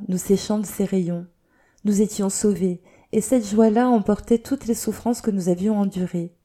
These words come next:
Le prince était descendu. Debout devant moi, il me regardait avec reconnaissance. « Sans toi, » me dit-il, « à l'heure qu'il est, ma tête roulerait dans le sang. » Pendant notre fuite, notre salut dépendait des minutes qui s'écoulaient,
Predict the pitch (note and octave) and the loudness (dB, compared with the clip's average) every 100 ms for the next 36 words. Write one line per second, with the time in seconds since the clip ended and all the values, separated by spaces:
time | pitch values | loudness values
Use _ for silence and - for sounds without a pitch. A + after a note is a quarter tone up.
0 | _ _ _ _ _ _ - A3 - A3+ | _ _ _ _ _ _ 6 6 6 0
1 | A3+ G#3+ G3+ F#3 G3 G#3 G3 F3 F#3 G3+ | 0 0 0 0 0 0 -2 -2 -6 -10
2 | _ _ F#3+ G#3+ A#3 A3 A#3 A3 G#3+ A3 | _ _ 0 2 4 4 6 4 2 2
3 | C4+ A#3+ G#3 G3 G3+ F#3+ G3 A3 G#3 - | 4 4 2 2 0 0 2 2 0 0
4 | G#3 G3+ G3 F#3 - F3 F3 - - E3 | -2 0 -2 -2 -4 -6 -6 -10 -10 -12
5 | _ _ _ _ _ _ _ - - G#3 | _ _ _ _ _ _ _ -10 -2 -2
6 | G3+ - B3 C4 A3 F#3 F3 - - A#3 | 0 2 2 2 -2 -4 -4 -8 0 0
7 | A#3 _ _ - G3 G3+ - G#3+ A3+ G#3 | 0 _ _ -2 0 0 -2 2 2 2
8 | F#3+ G3+ - - G3 F#3 G3 F#3 F3+ - | 0 -2 -4 -2 -2 0 -2 -2 -4 -6
9 | F3 E3 - _ _ _ _ - G3+ G#3 | -8 -10 -14 _ _ _ _ -4 0 2
10 | G#3 F#3+ - F#3 - - B3+ - - G3 | 2 0 0 -4 -2 0 0 -2 -6 -4
11 | G3 G#3 - G3+ G#3+ G3 G3 F#3 G3 F#3 | -2 -2 0 0 0 0 0 0 0 0
12 | F3+ F#3 G3 G3 - F#3 F#3+ - G#3+ G3+ | 0 -2 -2 -4 -8 -8 -6 -2 -2 -2
13 | G3 | -4